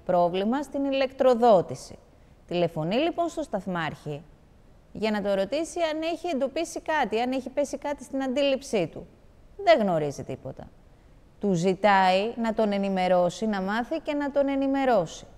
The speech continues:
Έχει προηγηθεί η συνομιλία με την σταθμάρχη τη-, του επόμενου σταθμού των Νέων Πόρων,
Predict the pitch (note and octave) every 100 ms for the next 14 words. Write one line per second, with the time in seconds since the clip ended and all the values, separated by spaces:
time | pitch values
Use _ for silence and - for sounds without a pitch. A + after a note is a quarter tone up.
0 | - - - - F3+ C4 E4+ F4 E4+ E4
1 | E4+ E4 - C#4+ C4 A#3+ A#3 G#3 F3 D3
2 | E3+ E3+ E3 D#3+ - D3+ - F3+ F#3 F3
3 | - D#3 C3+ - - - - - F3+ E3+
4 | E3+ F#3+ F3 E3 B3+ C#4+ F#3 D3 C#3 C3+
5 | - - F3 A#3 F3+ E3+ F3 D3+ - C#3
6 | C#3+ D3 G#3